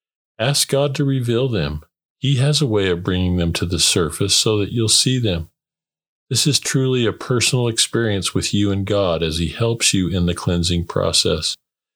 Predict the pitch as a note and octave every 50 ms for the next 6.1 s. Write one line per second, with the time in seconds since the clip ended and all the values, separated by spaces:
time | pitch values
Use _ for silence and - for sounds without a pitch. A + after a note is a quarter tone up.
0 | _ _ _ _ _ _ _ _ _ _ _ - G#2 G2+ E2+ - - B2 A2+ A2+
1 | A#2 A2 G2 F2 D#2+ - - - _ _ _ _ _ _ _ _ _ - - F#2
2 | E2 - - - - B2 B2 B2 B2 B2 A#2 A2 A#2 A2+ A2+ A2 - - - -
3 | G#2 G2 E2+ - - - F#2 F2+ F2+ - - G#2+ G2+ G2 G2 G2 G2+ G2 G2+ G2
4 | F#2+ G2 - - - - G#2 F#2 F#2 - - - - A#2 A#2 A2+ A#2 B2+ A2+ A2+
5 | - - - G#2 G2+ G2 F#2+ - - G2 F2+ - - - F2+ F2 E2 - - F#2
6 | F2 F2